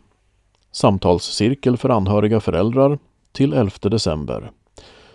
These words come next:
Följ kommunfullmäktige via livesändning. Länk. Tjänster och aktiviteter. Senior- och funktionshinderlotsen. Om digital fixare.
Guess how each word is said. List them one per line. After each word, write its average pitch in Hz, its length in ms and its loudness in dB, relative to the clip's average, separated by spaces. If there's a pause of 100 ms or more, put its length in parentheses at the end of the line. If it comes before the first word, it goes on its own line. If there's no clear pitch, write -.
(140)
Följ 101 440 0
kommunfullmäktige 104 960 0
via 117 220 0
livesändning. 101 800 -2 (200)
Länk. - 720 -8 (1200)
Tjänster 82 540 -2
och 110 160 0
aktiviteter. 123 920 -4 (920)
Senior- 85 580 0
och 110 180 0
funktionshinderlotsen. 90 1300 -2 (720)
Om 135 260 0
digital 123 540 2
fixare. 82 580 -4